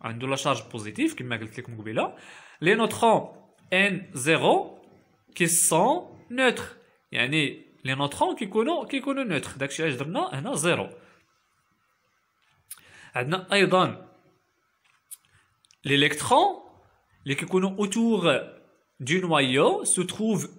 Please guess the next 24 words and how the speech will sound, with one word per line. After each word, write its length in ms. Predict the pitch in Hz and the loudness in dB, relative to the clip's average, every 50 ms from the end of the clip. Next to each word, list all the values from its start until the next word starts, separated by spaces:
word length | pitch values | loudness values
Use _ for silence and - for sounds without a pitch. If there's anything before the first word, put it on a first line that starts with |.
| - _ - | -20 _ -6
une 240 | 220 247 262 202 151 | -4 -2 0 0 0
région 720 | 131 123 170 233 247 165 147 156 175 214 240 254 254 254 | 0 2 2 2 2 0 -2 -2 0 2 2 2 2 0
diffuse 800 | 220 156 151 170 - - - 208 214 214 202 165 131 123 123 123 - - - - _ _ _ _ _ - | -2 -2 -2 -2 -4 -4 -6 -4 -2 -2 -2 -2 -2 -2 -2 -4 -4 -6 -18 -20 _ _ _ _ _ -2
appelée 560 | 143 143 143 - 143 127 123 127 147 175 226 277 - - - - - _ _ _ _ _ - | -2 -2 -2 0 -2 0 2 2 4 2 2 0 -2 -8 -16 -20 -20 _ _ _ _ _ -12
نياج 520 | 127 120 123 127 143 160 180 185 185 185 - - - | -8 -4 -2 0 2 4 4 2 2 -2 -4 -4 -2
إلكترونيك. 800 | 180 180 190 185 185 - - - 185 175 156 123 107 101 - - - _ _ _ _ _ - | 0 2 2 0 0 -2 -4 -2 -2 0 0 0 0 -2 -8 -18 -20 _ _ _ _ _ -2
إي 60 | 185 175 | -2 0
شارجي 580 | - 165 131 123 123 127 143 202 302 349 - - - - _ _ _ - | 2 2 2 2 0 0 0 0 0 0 -4 -8 -18 -20 _ _ _ -6
موا. 280 | 180 190 185 131 101 - - - - - _ _ _ - - - - - - - | -2 0 2 2 2 0 -4 -10 -20 -20 _ _ _ -20 -20 -20 -20 -20 -10 -4
يعني 220 | 131 131 160 214 214 | -2 -2 0 0 0
هاد 180 | 196 226 220 | 0 -2 -2
لي 80 | 202 214 | -2 -2
زيليكترون 480 | 170 190 208 226 214 - - 311 302 - | -2 -2 -2 -4 -4 -6 -8 -8 -6 -6
كيكونوا 300 | 240 208 - 214 208 196 | -6 -8 -6 -6 -6 -4
حول 300 | - - 277 294 254 220 | -2 0 0 0 0 0
النواة، 500 | 202 165 143 131 123 123 135 185 330 - - - - - _ _ _ _ _ _ - - _ _ _ _ _ _ - - | -2 -2 -2 0 0 2 2 0 0 -2 -6 -12 -16 -20 _ _ _ _ _ _ -20 -20 _ _ _ _ _ _ -14 -12
أوكي؟ 340 | 127 120 - 294 370 370 - - - - - - _ - | -8 -6 -4 -2 -2 -4 -6 -10 -18 -20 -20 -20 _ -8
وكيتواجدوا 580 | 165 165 - 226 226 226 233 214 185 - 233 226 | -4 -2 -2 -2 0 2 2 2 2 2 0 -2
فواحد 220 | 240 226 185 156 | -2 -2 -2 -4
المنطقة 760 | 160 185 220 220 208 - 233 233 - - 277 320 - - 208 | -4 -6 -6 -6 -2 0 0 0 2 2 2 2 2 -2 -6
منتشرة، 600 | 220 254 262 240 226 240 226 - - 196 180 123 | -6 -6 -4 -2 0 0 0 2 0 0 0 0
واحد 220 | 113 123 135 - 135 | -2 -2 -4 -8 -10
المنطقة 400 | 143 165 165 190 185 190 220 226 | -10 -8 -8 -6 -4 -2 -4 -2
موزعة، 840 | 226 226 226 202 151 131 151 160 123 98 90 - - - - _ | 0 0 0 2 2 2 4 2 2 2 0 -4 -10 -20 -20 _